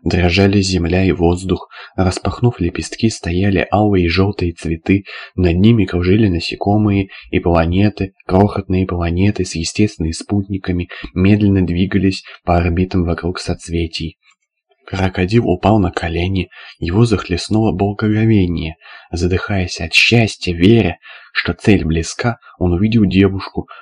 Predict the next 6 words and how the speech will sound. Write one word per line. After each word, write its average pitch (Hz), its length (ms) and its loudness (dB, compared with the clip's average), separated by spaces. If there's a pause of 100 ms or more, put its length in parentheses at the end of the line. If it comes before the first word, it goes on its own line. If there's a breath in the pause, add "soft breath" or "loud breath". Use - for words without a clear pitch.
(120)
выходящую 98 720 0
из-за 98 240 0
стены 92 480 -2
к - 100 -12
ним 95 220 2
навстречу. 90 640 -2